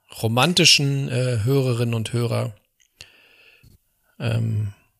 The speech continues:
möchte ich schon mal ankündigen, was ich hier heute Abend trinke. Einige werden jetzt geschockt sein, aber ich muss es euch,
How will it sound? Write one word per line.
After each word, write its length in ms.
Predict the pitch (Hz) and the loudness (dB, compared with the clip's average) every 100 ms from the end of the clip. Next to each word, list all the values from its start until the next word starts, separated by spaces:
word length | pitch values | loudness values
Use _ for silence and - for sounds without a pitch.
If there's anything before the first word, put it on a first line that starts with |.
| _ _ _ - | _ _ _ -6
möchte 220 | 113 127 | -4 2
ich 60 | |
schon 140 | - 127 | 2 2
mal 100 | 127 | -2
ankündigen, 640 | 131 - 143 139 131 135 | -2 -2 0 0 0 -2
was 140 | 131 - | 0 0
ich 120 | 175 | 0
hier 120 | 147 | 0
heute 240 | 117 117 104 | 2 0 -2
Abend 280 | 107 107 | -2 -2
trinke. 380 | - 117 127 196 247 _ _ - - - - _ - - _ - - _ - - - - - _ _ - - | -4 -4 -4 -6 -8 _ _ -20 -20 -20 -20 _ -20 -20 _ -18 -18 _ -12 -12 -20 -20 -20 _ _ -20 -16
Einige 360 | 95 123 143 127 | -2 2 2 4
werden 200 | 131 135 | 4 4
jetzt 160 | 123 | 2
geschockt 380 | 123 - 143 - | 2 2 2 -2
sein, 380 | - 139 143 139 | 0 2 0 -2
aber 200 | 110 120 | -2 -2
ich 100 | 110 | 0
muss 160 | 127 143 | 0 2
es 140 | 127 | 2
euch, 480 | 123 123 - - | 0 -4 -6 -10